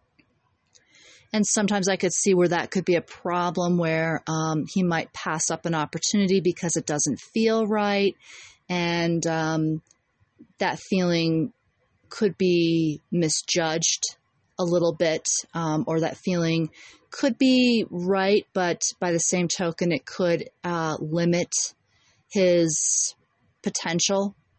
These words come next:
when it comes to his, uh, particular, you know, um,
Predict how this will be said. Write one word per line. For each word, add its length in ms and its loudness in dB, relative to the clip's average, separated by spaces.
when 140 0
it 120 -2
comes 400 -2
to 120 0
his, 600 0
uh, 340 -4
particular, 960 -4
you 100 -6
know, 280 2
um, 480 -2